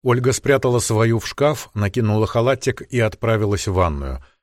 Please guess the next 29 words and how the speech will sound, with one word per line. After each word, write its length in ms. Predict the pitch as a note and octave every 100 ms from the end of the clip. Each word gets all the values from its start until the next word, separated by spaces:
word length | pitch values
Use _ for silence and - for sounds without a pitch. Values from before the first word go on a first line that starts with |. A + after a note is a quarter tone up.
| _ _
Тёплая 360 | - G2+ G#2 G2+
вода 280 | G2+ G2+ G2
смыла 360 | G#2+ G#2+ F2+
наваждение, 840 | F2 F2 F2+ F2 G#2+ G#2+ E2 E2 F2
и 40 |
в 80 | -
комнату 440 | B2+ A#2+ G#2 G2
она 160 | F#2+ G2
вернулась, 500 | G2 G2 G2+ G2 -
твёрдо 420 | F#2 G2 G2+ F#2+
зная, 460 | E2+ E2 D#2+ C#2+ - -
поступила 640 | G2+ - E2 E2+ E2+ E2+
правильно. 680 | - E2+ E2+ D2 C2+ B1+ - _ _ _ _ _
Пусть 280 | D#3 C3 -
Борис 360 | A#2 A2+ B2 -
ей 220 | A2+ G#2
жутко 340 | G2 B2+ B2+
нравится, 600 | A2+ B2+ C#3 A#2 - F#2+
да 160 | E2 G2+
и 180 | G#2 G#2+
парень 500 | _ D3 C3+ A#2 G2+
просто 380 | D3+ D3+ -
замечательный, 840 | G#2+ A#2+ B2+ B2+ A2 E2+ E2 D#2+ - _ _ -
но 180 | G2+ G2+
вот 260 | A2 -
так, 240 | C#3 C3+ -
чтобы 340 | - A2 G2
сходу 460 | - - C#3+ C3+ G#2+
лечь 320 | G#2+ G#2